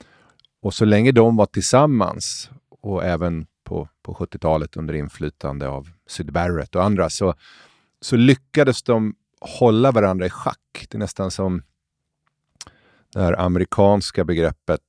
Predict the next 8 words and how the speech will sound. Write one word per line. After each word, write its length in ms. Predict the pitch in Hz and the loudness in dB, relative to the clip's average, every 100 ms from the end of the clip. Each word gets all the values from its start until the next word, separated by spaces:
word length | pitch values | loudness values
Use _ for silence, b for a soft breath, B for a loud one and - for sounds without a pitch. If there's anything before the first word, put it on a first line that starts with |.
| - | -10
checks 360 | - 90 - 95 | -2 -2 -2 -4
and 120 | 87 | 2
balances. 800 | 92 98 92 85 - 87 - - | 4 4 2 -2 -6 -8 -8 -10
Presidenten 920 | - 95 98 90 90 87 - - 82 85 | -4 -4 -2 0 0 0 -6 -6 -4 -2
under 220 | 85 82 | -2 0
öv-, 300 | 85 82 90 | 0 0 -4
inseende 720 | - 87 78 - 87 87 82 | -6 -4 -4 0 2 2 2
av, 280 | 80 78 - | 2 2 -2